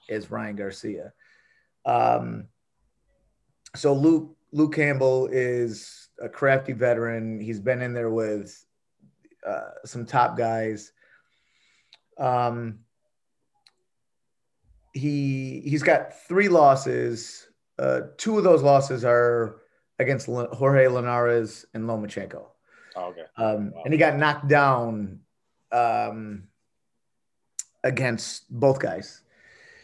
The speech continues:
Speaker 1: So he's been down before. He's, he's actually been down a few other times too. Um, but he's tough.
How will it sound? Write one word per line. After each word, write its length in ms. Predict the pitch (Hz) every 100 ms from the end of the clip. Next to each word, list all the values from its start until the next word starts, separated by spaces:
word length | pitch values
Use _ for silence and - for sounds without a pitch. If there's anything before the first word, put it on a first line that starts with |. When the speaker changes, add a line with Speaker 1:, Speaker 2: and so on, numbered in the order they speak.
| _ _ _ _
Speaker 1:
So 120 | - 165
he's 120 | 170
been 180 | 214 208
down 240 | 196 185
before. 640 | 175 170 156 143 139 139 - - -
He's, 100 | 165
he's 260 | 170 147
actually 220 | 156 135
been 100 | 143
down 140 | 143 131
a 40 |
few 260 | 117 147 143
other 160 | 127 117
times 320 | 113 113 -
too. 260 | 120 113 -
Um, 520 | 135 139 131 127 117 - _ _ _ _ _ _ _ _ _ _ _ -
but 200 | 170 156
he's 200 | 156 -
tough. 400 | 151 131 -